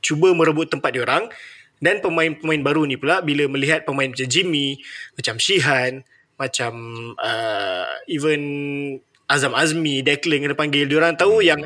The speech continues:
Speaker 1: if diorang perform, diorang ada peluang. Uh, itu yang kita nak, biar yang utama dan yang baru dua-dua ada semangat sama-sama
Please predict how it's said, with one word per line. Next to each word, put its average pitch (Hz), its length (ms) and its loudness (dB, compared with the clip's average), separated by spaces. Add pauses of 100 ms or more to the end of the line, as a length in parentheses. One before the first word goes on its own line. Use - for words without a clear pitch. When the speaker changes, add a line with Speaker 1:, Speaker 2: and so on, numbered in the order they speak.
(100)
Speaker 1:
if - 320 -6
diorang 160 320 2
perform, 202 480 0
diorang 165 300 4
ada 151 260 0
peluang. 147 400 -2 (480)
Uh, 76 480 -8 (160)
itu 220 320 -2
yang 208 80 4
kita 190 240 0
nak, 180 240 -2
biar 165 480 2 (480)
yang 196 240 4
utama 202 400 2
dan 175 160 2
yang 180 80 0
baru 170 320 2
dua-dua 175 320 2
ada 139 80 -2
semangat 156 400 -4
sama-sama 156 640 -2